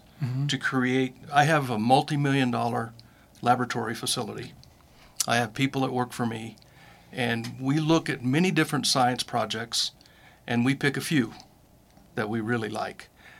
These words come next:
Speaker 2: And the nanocellulose project was very attractive to us.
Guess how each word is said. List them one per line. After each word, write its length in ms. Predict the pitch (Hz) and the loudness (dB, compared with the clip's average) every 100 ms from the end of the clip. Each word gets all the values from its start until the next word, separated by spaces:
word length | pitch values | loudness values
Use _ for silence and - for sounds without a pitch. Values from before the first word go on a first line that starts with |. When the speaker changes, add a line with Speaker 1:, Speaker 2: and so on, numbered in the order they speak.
| - - - | -20 -16 -2
Speaker 2:
And 280 | 120 113 117 | 0 0 0
the 20 | |
nanocellulose 760 | 135 175 156 165 147 135 123 | 2 4 4 4 2 2 0
project 560 | - 127 120 113 - - | 0 -2 -2 -6 -8 -8
was 180 | 123 107 | -6 -4
very 340 | 107 127 127 | 0 2 2
attractive 480 | 113 127 107 104 - | 0 -2 -2 -6 -14
to 140 | - 120 | -12 -8
us. 320 | 107 - | -4 -2